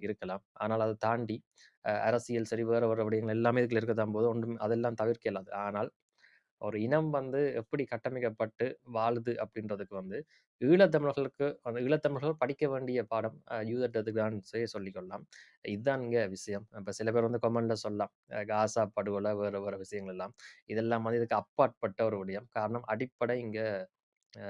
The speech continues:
இதுதான். ஒரு, ஒரு, ஒரு மனிதன் வந்து எப்படி தன்னை காலத்தால, வரலாறால தக்க வைக்கிறான்,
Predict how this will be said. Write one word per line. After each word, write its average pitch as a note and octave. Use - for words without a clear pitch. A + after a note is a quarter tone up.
இதுதான். G2
ஒரு, G#2+
ஒரு, A2+
ஒரு A2+
மனிதன் C#3
வந்து C3+
எப்படி C3
தன்னை A#2+
காலத்தால, A2+
வரலாறால A2
தக்க A2
வைக்கிறான், G2+